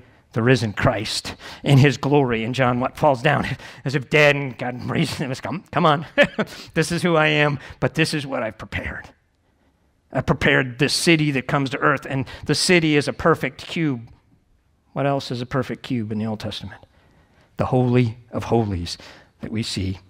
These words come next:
in Exodus that represents what? The very presence of God. So we can live in the very presence of God. That's what God wanted from the beginning all the way to the garden, and it's what he's gonna accomplish in the end.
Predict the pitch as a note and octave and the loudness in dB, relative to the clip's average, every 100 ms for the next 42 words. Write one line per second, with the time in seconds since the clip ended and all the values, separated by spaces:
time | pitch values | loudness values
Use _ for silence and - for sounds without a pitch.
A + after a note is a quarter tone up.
0 | - A3 G3+ - - G2 - - B2 A2 | -8 -6 -6 -10 -12 -10 -8 -6 -4 -4
1 | G#2+ A2 G#2 G2 - G2 - - - G#2 | -4 -4 -4 -6 -6 -8 -10 -10 -6 -2
2 | G#2+ F#2 - - A#2+ A2 G#2+ G#2+ - A#2+ | -2 -2 -4 0 2 2 0 -4 -6 -6
3 | - G2 - - - - - G#2 A#2+ - | -4 -4 -4 -10 -16 -10 -8 -2 -2 0
4 | G#2 A2 A#2 C#3+ A#2+ G2+ - A2+ A2 G#2+ | -2 -2 2 4 4 2 -4 -8 -6 -4
5 | A2 G#2+ G#2 - A#2+ B2 A#2+ C3+ - A2+ | -2 -2 -4 0 2 2 0 -4 -2 -2
6 | G#2 G#2+ G#2+ - B2 - C3 B2 B2+ C3 | -2 -2 -4 -4 -6 -4 -4 -2 0 0
7 | B2+ - A2+ A2 C3+ B2+ D#3+ F3 C#3 B2 | 0 -2 -2 -2 -2 2 4 4 2 0
8 | B2 B2 A#2+ A#2 A2+ C3 D#3+ E3+ A3 - | 0 0 -2 -2 2 2 2 -2 -8 -10
9 | - - - A2 G#2 - B2+ B2+ A#2+ - | -8 -8 -6 -6 -4 -2 -2 0 -2 -2
10 | - - - - - C3+ B2 C3 A2 F#2 | -6 -12 -18 -6 0 4 6 4 4 -2